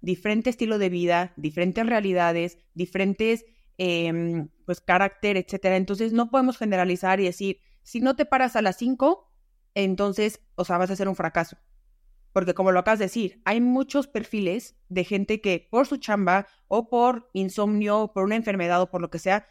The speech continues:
se acaba durmiendo a las cuatro de la mañana o dos de la mañana porque se enfocó muchísimo y entonces terminó un reporte a esa hora, ¿no? Entonces, ¿cómo le vas a pedir a esa persona que si se duerme a las dos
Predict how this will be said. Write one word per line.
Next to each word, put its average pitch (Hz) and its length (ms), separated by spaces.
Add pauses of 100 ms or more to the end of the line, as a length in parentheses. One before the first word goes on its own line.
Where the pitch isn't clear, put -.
(160)
se - 100
acaba 233 180
durmiendo 233 280
a 233 40
las 208 120
cuatro 208 220
de 220 80
la 202 60
mañana 196 540
o 175 140
dos 214 200
de 233 60
la 202 120
mañana 185 560
porque 175 240
se 175 140
enfocó 175 400
muchísimo 247 500
y 220 40
entonces 190 200
terminó 190 280
un 190 60
reporte 196 380
a 180 40
esa 180 200
hora, - 220 (400)
¿no? 202 220 (240)
Entonces, 233 220
¿cómo 285 160
le 285 60
vas 262 100
a 277 40
pedir 254 160
a - 20
esa 233 160
persona 220 520
que 196 80
si 196 100
se 190 100
duerme 226 240
a 247 40
las 233 180
dos 220 280